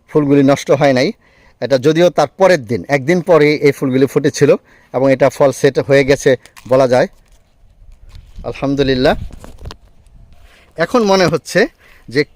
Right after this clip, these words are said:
এই পিঙ্ক রোজ জাতও আমাদের বাংলাদেশে কমার্শিয়ালি, আহ, সৃজন করা সম্ভব এবং আমরা লাভবান হতে পারবো। কারণ আমরা এই বছর যে অভিজ্ঞতা, সেই অভিজ্ঞতাতে বলতে পারবো যে আমরা লাভবান হতে, হ-, হতে প-, লাভবান হওয়ার পর্যায়ে আছি।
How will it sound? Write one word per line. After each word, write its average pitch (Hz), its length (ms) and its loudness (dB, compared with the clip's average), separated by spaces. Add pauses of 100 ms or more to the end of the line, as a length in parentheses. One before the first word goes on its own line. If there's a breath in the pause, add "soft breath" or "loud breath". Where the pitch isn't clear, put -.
(400)
এই 175 220 -2 (160)
পিঙ্ক 190 200 -4
রোজ 208 180 2
জাতও 180 360 0
আমাদের 170 320 2
বাংলাদেশে 139 480 -2
কমার্শিয়ালি, 143 720 0 (280 loud breath)
আহ, 127 380 0
সৃজন 143 360 -2
করা 127 320 2 (240 soft breath)
সম্ভব 151 440 0 (180)
এবং 139 180 2
আমরা 123 180 2
লাভবান 139 320 2
হতে 143 180 0
পারবো। 143 360 0 (320 loud breath)
কারণ 139 140 0
আমরা 143 220 2
এই 156 100 6
বছর 160 300 2
যে 156 140 2
অভিজ্ঞতা, 151 440 2
সেই 160 160 2
অভিজ্ঞতাতে 147 400 0
বলতে 160 260 0
পারবো 156 180 2
যে 160 80 0
আমরা 135 200 2
লাভবান 131 300 2
হতে, 143 220 0 (340 loud breath)
হ-, 165 240 0
হতে 165 200 0
প-, 147 600 0
লাভবান 151 320 2
হওয়ার 151 180 2
পর্যায়ে 147 420 0
আছি। 185 280 -2